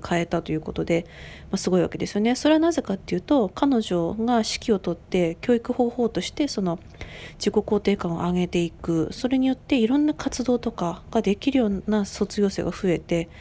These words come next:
で、まあ、そ-、そういう素敵なね、まあ、女子校なんで女性の卒業生が出てきた時に、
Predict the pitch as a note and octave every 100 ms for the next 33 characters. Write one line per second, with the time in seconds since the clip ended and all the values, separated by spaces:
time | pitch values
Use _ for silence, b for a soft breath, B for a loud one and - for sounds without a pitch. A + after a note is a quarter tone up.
0 | B B B - D#4 C4 F#3 A3+ A3+ A3
1 | - - A#3+ A3 - B3+ C4 B3+ C#4+ D#4+
2 | - G#3 G#3+ - - A#3+ A#3 F#3 E3+ E3+
3 | - F#3 F3+ F#3 F#3+ - F3 F3+ - E3+
4 | E3+ E3+ - - - - E3+ - C4 D4